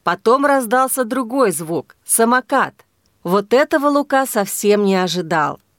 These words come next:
Так быстро его найти не могли. Неужто Фомилькин решил пойти на опережение? Похоже, придется отбиваться. Главное, никого не покалечить.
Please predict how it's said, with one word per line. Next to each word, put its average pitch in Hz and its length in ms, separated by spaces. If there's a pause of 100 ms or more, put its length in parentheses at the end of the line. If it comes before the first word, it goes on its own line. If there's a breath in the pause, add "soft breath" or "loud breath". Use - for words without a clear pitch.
(100)
Так 226 260
быстро 226 460
его 226 240
найти 226 420
не 240 120
могли. 233 580 (400 soft breath)
Неужто 269 480
Фомилькин 262 600
решил 254 360
пойти 262 380
на 262 180
опережение? 196 760 (440)
Похоже, 233 480
придется 262 600
отбиваться. 214 720 (200)
Главное, 240 600
никого 214 420
не 226 120
покалечить. 208 800